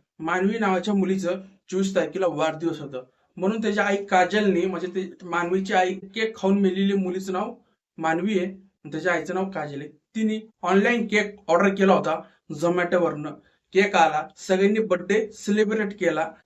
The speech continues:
बर्थडे सेलिब्रेट झाल्याच्या नंतर काहीच तासानंतर मुलीच्या तोंडातनं फेस होऊ लागले. मानवीचे फॅमिली जे आहे, आई वडील बहीण, त्यांची पण तब्येत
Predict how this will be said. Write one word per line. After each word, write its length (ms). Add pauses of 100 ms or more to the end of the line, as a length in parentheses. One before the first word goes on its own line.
बर्थडे 280
सेलिब्रेट 420
झाल्याच्या 500
नंतर 540 (400)
काहीच 520 (320)
तासानंतर 600
मुलीच्या 420
तोंडातनं 440 (200)
फेस 200
होऊ 80
लागले. 380 (140)
मानवीचे 460 (100)
फॅमिली 360
जे 80
आहे, 140 (240)
आई 200
वडील 360
बहीण, 320 (120)
त्यांची 240
पण 240
तब्येत 280